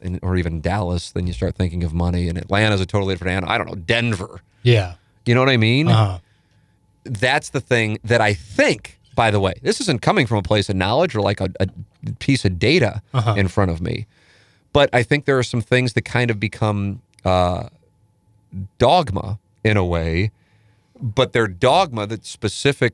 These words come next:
Speaker 1: dogmatic thoughts that are specific to, I don't even know if that's the right term, thoughts that are prop-, th-, that are proprietary in a sense to Saint Louis that don't get challenged because a lot of the people here have lived only here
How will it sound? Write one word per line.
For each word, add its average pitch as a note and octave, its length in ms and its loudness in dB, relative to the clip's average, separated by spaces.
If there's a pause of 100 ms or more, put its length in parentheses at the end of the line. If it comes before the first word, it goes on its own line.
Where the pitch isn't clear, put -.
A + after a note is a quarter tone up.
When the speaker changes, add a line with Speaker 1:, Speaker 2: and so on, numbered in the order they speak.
(100)
Speaker 1:
dogmatic G#2+ 560 2
thoughts G2 480 2
that G#2 220 -2
are G2+ 60 0
specific - 640 -4
to, G2+ 360 2
I - 40 0
don't F2 120 2
even F2 120 -2
know F2 60 -2
if E2+ 40 -2
that's - 80 -10
the F2+ 60 -4
right F2+ 260 -4
term, E2+ 340 0 (340)
thoughts C#3 460 2
that A2+ 160 0
are G2 80 2
prop-, B2 380 2 (240)
th-, F#2+ 260 -4
that G2 120 0
are F#2 100 2
proprietary G#2+ 880 0
in F#2 80 0
a F2+ 40 -2
sense F#2+ 320 -4
to F#2+ 80 -8
Saint F#2+ 280 0
Louis A#2+ 420 2 (1000)
that A2+ 400 2
don't B2 280 2
get G#2+ 160 0
challenged A2+ 840 0
because G#2+ 360 2
a G#2+ 40 0
lot A2+ 200 2
of G#2+ 60 0
the G2+ 60 -4
people F#2 400 -2
here A2+ 440 2
have G#2 200 2
lived G#2+ 400 0
only B2 440 2
here G2+ 540 0